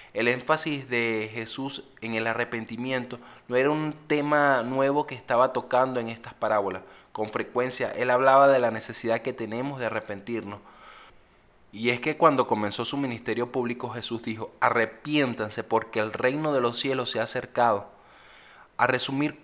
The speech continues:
cuatro elementos clave de la enseñanza de Cristo, Marcos lo registró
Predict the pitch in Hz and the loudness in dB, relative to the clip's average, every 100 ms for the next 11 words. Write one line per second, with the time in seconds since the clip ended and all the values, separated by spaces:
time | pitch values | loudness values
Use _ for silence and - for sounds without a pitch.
0 | _ 156 160 165 165 127 123 135 143 - | _ 6 6 4 0 -2 -4 -6 -8 0
1 | 143 139 139 120 113 104 117 - 127 - | 2 4 2 -2 -6 -8 -8 -8 -8 -8
2 | 117 120 113 107 117 139 - 151 139 120 | -10 -10 -8 0 2 2 -4 -6 -4 -6
3 | 113 - 98 - 123 131 - | -6 -8 -16 2 4 4 0